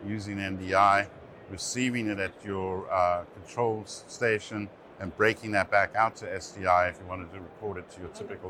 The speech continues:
digital recorders. The Bridge Live in particular is a fascinating box. What you're doing with that box is you're moving between S D I and N D I, as well as all the major streaming codecs.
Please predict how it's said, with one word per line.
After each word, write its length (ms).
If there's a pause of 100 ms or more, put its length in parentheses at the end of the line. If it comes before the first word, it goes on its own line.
digital 300
recorders. 720 (720)
The 60
Bridge 380
Live 340
in 120
particular 500
is 80
a 80
fascinating 600
box. 440 (580)
What 200
you're 100
doing 240
with 120
that 260
box 440 (360)
is 180
you're 80
moving 340
between 340
S 280
D 140
I 320 (760)
and 180
N 200
D 160
I, 320 (340)
as 160
well 200
as 120
all 160
the 80
major 380
streaming 480
codecs. 640